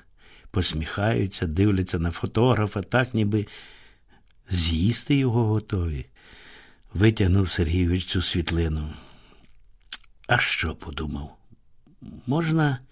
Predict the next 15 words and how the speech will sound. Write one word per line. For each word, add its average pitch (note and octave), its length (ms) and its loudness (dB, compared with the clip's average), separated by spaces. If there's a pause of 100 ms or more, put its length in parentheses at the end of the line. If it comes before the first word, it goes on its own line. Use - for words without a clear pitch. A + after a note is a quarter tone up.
(320)
і C#3+ 140 6
на A2+ 140 2
ній F2 280 0
написати". D#2+ 720 -2 (840)
Ручку D3 520 2
дістав, A2+ 600 0 (440)
блокнот, A2 720 2 (120)
у G#2+ 60 -2
який G#2 280 4
колись A2 400 4
дані G2+ 480 4
електролічильника G#2 1080 2
записував, A2 760 0 (640)
вирішив F3 580 4
спочатку C3 720 0